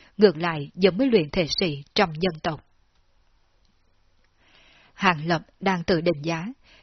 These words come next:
thì những dị tộc nhân này trong nháy mắt đã phá vỏ cua ra, đem thịt cua cùng một số thứ có thể ăn được,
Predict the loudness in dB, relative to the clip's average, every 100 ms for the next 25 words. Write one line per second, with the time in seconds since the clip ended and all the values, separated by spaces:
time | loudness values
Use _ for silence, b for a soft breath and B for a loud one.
0 | b 2 4 2 2 2 2 0 0 -2
1 | 0 -2 -2 -2 -2 -2 -2 -2 -6 b
2 | b b 2 2 0 -2 0 0 0 0
3 | 0 0 -6 -10 b b b b 2 2
4 | -2 0 2 2 2 2 0 0 0 0
5 | 0 0 0 0 0 -2 -4 -2 -4